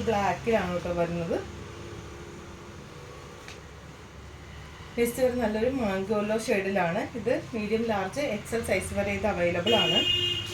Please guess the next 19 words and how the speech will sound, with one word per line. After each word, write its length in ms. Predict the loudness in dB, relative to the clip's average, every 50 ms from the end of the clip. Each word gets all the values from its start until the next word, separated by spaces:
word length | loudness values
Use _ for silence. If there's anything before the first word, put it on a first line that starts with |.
| -6 -6 -6 -6 -6 -6 -6 -6 -6 -6 -6 -6 -2 0
നെക്സ്റ്റ് 260 | 0 0 0 0 2 2
വരുന്നത് 180 | 4 4 6 6
നല്ല 160 | 4 4 4 2 0 2
കോട്ടൺ 320 | 2 2 2 0 -2 -2 -2 0
ഫാബ്രിക്കിൽ 480 | 2 2 2 2 0 -2 -4 -2 0 0 2 2 2
ലൈനിങ്ങോട് 500 | 2 2 2 2 2 2 2 2 2 2 2
കൂടിയാണ് 320 | 2 2 2 2 2 2 0 0
വന്നിരിക്കുന്നത്. 580 | 0 -2 -2 -4 -2 -4 -2 0 2 2 2 2 2
മീഡിയം, 340 | 2 2 2 4 4 4 4 4 2
ലാർജ് 380 | 0 0 0 -2 -2 -4 -2 -2
സൈസിൽ 300 | -2 -2 -2 -2 0 0 0
മാത്രമേ 360 | 0 0 -2 -4 -2 -2 0 0 0
അവൈലബിൾ 400 | 0 0 2 2 2 2 4 4
ആയിട്ടുള്ളൂ. 320 | 4 2 0 0 0 0 0 0 0
ഫീഡിംഗ് 340 | 0 0 0 0 0 0 0 -2
ഓപ്ഷനോട് 380 | -4 -6 -4 -2 -2 0 0 0 -2
കൂടിയാണ് 280 | 0 0 -2 -2 -2 -2 -4
വന്നിരിക്കുന്നത്. 520 | -4 -4 -4 -4 -4 -4 -2 -2 -2 -2 -2 -4 -6 -12 -12 -10 -8 -2
പ്യുവർ 300 | 0 4 4 4 4